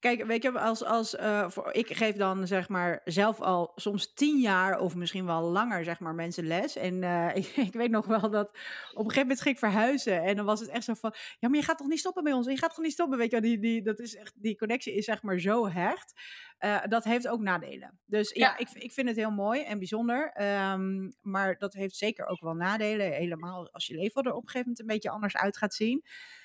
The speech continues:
Speaker 1: En ik weet nog dat ik op een gegeven moment bij, eh, bij een studio was en die, eh, eh, die wilde gaan uitbreiden. En toen heb ik ook aan, aan hun gevraagd van: "Goh,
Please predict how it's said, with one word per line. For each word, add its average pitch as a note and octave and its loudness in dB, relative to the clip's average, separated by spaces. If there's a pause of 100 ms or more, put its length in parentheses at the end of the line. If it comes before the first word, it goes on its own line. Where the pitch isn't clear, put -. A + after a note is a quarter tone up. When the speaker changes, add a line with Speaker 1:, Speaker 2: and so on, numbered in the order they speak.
Speaker 1:
En A3 0
ik G#3 0
weet C#4 4
nog D4+ 0
dat A3+ 0
ik A#3 -6
op G#3+ 0
een G#3+ -2
gegeven G#3+ 0
moment G3 0
bij, F#3 4
eh, E3+ 0
bij D#3 0
een D3+ -2
studio C4 0
was G#3 2
en F#3+ -6
die, F#3 2
eh, E3+ 2 (480)
eh, E3+ -2 (100)
die G3 0
wilde G#3 2
gaan F#3 -4
uitbreiden. D#3+ 0
En F3+ -4
toen G3+ -2
heb A3+ -2
ik - -10
ook E3+ -2
aan, F3 -6
aan F3+ -2
hun A3+ 0
gevraagd F3+ -2
van: F#3+ -8
"Goh, G3 0